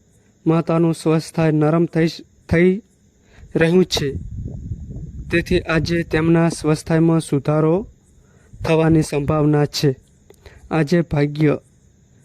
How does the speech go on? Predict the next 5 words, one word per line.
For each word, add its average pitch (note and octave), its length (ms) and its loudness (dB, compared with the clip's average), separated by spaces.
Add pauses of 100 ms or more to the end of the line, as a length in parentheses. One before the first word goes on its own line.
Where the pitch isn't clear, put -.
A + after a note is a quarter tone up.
(120)
ઇઠ્યોતેર F3 480 0
ટકા D#3 300 0
તમારા D3+ 380 0
પક્ષમાં E3+ 440 0
રહેશે. F3 440 0